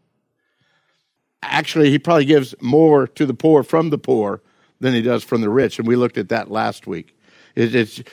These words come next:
it's not the rich that give. It is usually those that are lesser in, in income that give more. But he gives to the poor through his servants. He blesses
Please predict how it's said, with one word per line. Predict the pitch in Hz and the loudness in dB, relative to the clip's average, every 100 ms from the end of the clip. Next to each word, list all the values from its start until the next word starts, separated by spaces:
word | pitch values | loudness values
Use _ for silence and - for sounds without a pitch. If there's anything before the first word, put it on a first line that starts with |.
| _ | _
it's | 117 117 | -6 -2
not | 139 170 | -2 0
the | 143 | 0
rich | 123 147 135 - - - | 2 2 2 -6 -14 -6
that | 113 101 | -4 -4
give. | 95 123 90 80 - _ _ _ _ _ _ _ _ | 0 2 0 -6 -20 _ _ _ _ _ _ _ _
It | 113 | -2
is | 120 104 | 0 2
usually | 123 151 139 123 113 104 _ - | 4 4 4 2 2 0 _ -12
those | 104 135 131 123 | 0 4 4 4
that | 131 | 0
are | 113 | 0
lesser | 107 131 139 131 117 | 2 0 0 -4 -4
in, | 110 110 92 - - | -4 -6 -8 -12 -6
in | 107 104 | -6 -4
income | 107 101 95 95 85 90 _ _ - | -6 -6 -6 -6 -6 -8 _ _ -4
that | 113 85 | -2 -2
give | 98 87 | -4 -4
more. | 101 123 110 90 _ _ _ _ | -2 -2 -2 -6 _ _ _ _
But | 120 135 | -2 0
he | 123 113 131 | 0 -2 -4
gives | 110 135 185 185 | -2 0 2 0
to | - 160 | -2 -2
the | 143 | -2
poor | - 175 151 113 113 _ _ _ | 2 4 4 2 -4 _ _ _
through | - 147 143 135 | 0 2 2 0
his | - 127 127 - _ | 2 2 2 -2 _
servants. | - 185 170 123 98 - _ _ _ - | -6 -2 -2 -2 -8 -18 _ _ _ -2
He | 143 131 - | 0 0 -2
blesses | 113 139 214 - 151 127 | 0 2 2 0 -2 -2